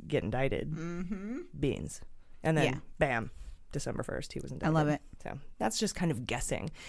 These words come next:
Speaker 1: And, and regular news organizations and outlets and journalists aren't supposed to do that.
Speaker 2: <laughs>
Speaker 1: That's why I wanted to do a podcast, so I can fucking do it all day.
Speaker 2: Do whatever we want, yeah.
Speaker 1: <laughs> We're not whatever we want, but
Speaker 2: Nothing crazy. Beans aren't crazy.
Speaker 1: <laughs> We aren't gonna collude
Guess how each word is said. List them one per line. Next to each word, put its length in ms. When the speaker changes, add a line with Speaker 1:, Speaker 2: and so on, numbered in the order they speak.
Speaker 1:
And, 120
and 180
regular 340
news 260
organizations 600
and 100
outlets 340
and 140
journalists 460
aren't 220
supposed 340
to 80
do 220
that. 220
Speaker 2:
<laughs> 120
Speaker 1:
That's 280
why 140
I 40
wanted 220
to 60
do 140
a 60
podcast, 460
so 120
I 40
can 140
fucking 280
do 100
it 80
all 140
day. 220
Speaker 2:
Do 80
whatever 200
we 100
want, 240
yeah. 220
Speaker 1:
<laughs> 180
We're 300
not 180
whatever 440
we 140
want, 240
but 160
Speaker 2:
Nothing 220
crazy. 600
Beans 300
aren't 200
crazy. 600
Speaker 1:
<laughs> 100
We 140
aren't 140
gonna 200
collude 560